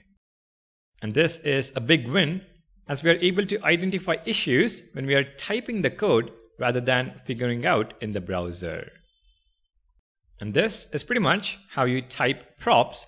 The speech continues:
for a React component. Now, a question you might have is whether to use types or interfaces.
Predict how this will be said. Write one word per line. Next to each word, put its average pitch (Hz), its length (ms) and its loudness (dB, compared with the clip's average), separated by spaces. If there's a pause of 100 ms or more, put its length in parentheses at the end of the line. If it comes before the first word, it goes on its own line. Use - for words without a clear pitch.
(140)
for 117 360 0
a 107 80 -4
React 101 460 -2
component. 85 880 -12 (1700)
Now, 139 120 -4
a 151 100 -4
question 180 580 4
you 151 100 -2
might 151 280 2
have 143 500 4 (540)
is 139 200 0
whether 156 300 4
to 160 180 -2
use 151 380 2 (240)
types - 720 0
or 131 220 4 (100)
interfaces. 101 920 -6